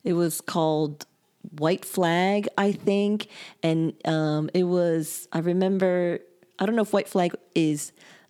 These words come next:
the person who sang it or if it's the song,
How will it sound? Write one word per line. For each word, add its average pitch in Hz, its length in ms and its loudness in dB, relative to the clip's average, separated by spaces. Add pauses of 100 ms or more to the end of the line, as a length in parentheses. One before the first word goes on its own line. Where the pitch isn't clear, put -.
the 147 180 -2
person 147 600 -2 (160)
who 139 140 -4
sang 233 420 0
it 233 160 -2
or 165 140 2
if 147 140 -2
it's 139 200 -4
the 147 100 -2
song, 202 580 0